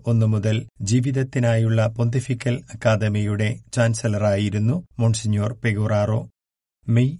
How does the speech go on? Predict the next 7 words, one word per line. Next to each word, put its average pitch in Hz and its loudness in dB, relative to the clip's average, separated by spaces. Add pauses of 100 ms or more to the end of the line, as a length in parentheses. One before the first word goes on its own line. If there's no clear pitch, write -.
ഇരുപത്തിയൊന്ന് 113 0
ശനിയാഴ്ച 110 2
രാവിലെ 104 0 (160)
വിശുദ്ധ 113 0
പത്രോസിന്റെ 131 -2
ബസലിക്കയിൽ 104 0
വെച്ച് 107 -2